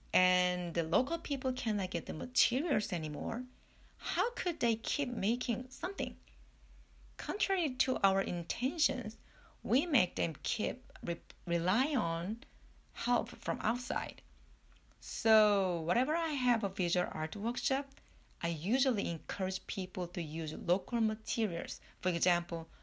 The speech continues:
local fabrics. And you know, African fabric is vivid, bright, and beautiful. Uh, but when I first encouraged the participants to use the local fabrics, they wondered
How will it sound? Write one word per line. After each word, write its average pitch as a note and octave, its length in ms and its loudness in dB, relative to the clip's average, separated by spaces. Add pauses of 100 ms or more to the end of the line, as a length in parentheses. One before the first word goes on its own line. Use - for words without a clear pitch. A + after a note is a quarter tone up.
(100)
local E3+ 320 0
fabrics. - 800 -2 (400)
And E3 100 0
you E3+ 60 0
know, D#3 200 -2 (360)
African E3 400 2
fabric F3 380 0
is D#3 160 -6
vivid, G3 520 4 (340)
bright, F#3 400 6 (120)
and D#3 180 -4 (120)
beautiful. F#3 580 0 (1400)
Uh, E3 320 0 (1000)
but F3 220 4
when F3 180 6
I F#4+ 160 4
first D4 360 0
encouraged B3 640 0
the - 80 -6
participants F3+ 840 -4
to F3 80 -4
use F3+ 280 -2
the D#3+ 140 -2
local E3+ 340 -2
fabrics, - 840 0 (680)
they G#3 140 6
wondered A3 520 4